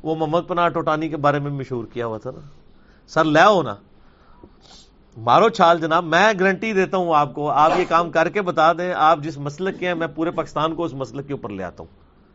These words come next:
لائیں۔" ٹھیک ہے، تو پریکٹیکلی پتہ چل جائے گا۔ یہ سب کے سب ہوتی ہیں جھوٹی باتیں، اسی لیے وہ کہیں کونے خدرے میں واقعات ہوتے ہیں، بعد میں report ہوتے ہیں، میڈیا میں سامنے لا کے produce کریں۔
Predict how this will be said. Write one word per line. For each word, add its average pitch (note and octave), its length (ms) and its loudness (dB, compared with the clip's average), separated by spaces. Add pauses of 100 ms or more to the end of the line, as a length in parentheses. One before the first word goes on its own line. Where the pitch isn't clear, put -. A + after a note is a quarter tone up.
(140)
لائیں۔" D#3 220 0 (840)
ٹھیک - 140 -20
ہے، - 460 -20 (140)
تو C3+ 80 -14
پریکٹیکلی D#3+ 460 -4
پتہ D#3+ 280 -4
چل D3+ 160 -8
جائے - 140 -14
گا۔ - 60 -18
یہ E3+ 140 -10
سب - 240 -6
کے F#3+ 60 -6
سب F#3 180 -4
ہوتی E3 220 -6
ہیں F3 80 -8
جھوٹی B2+ 300 -8
باتیں، D#2 320 -12 (400)
اسی G#3+ 220 -6
لیے G3+ 180 2
وہ G3 180 4
کہیں F3 280 -2
کونے F3+ 280 2
خدرے D#3+ 280 -2
میں E3+ 140 -2
واقعات D3+ 360 2
ہوتے F3+ 180 -4
ہیں، F3 60 -2
بعد D#3+ 220 4
میں F3+ 240 -4
report C#3+ 340 -4
ہوتے G2 200 -10
ہیں، D#2+ 80 -18 (500)
میڈیا D#3+ 360 2
میں C#3+ 100 0
سامنے C3 260 -4
لا F#2+ 160 -4
کے G2 100 -12
produce E2 420 -12
کریں۔ - 200 -20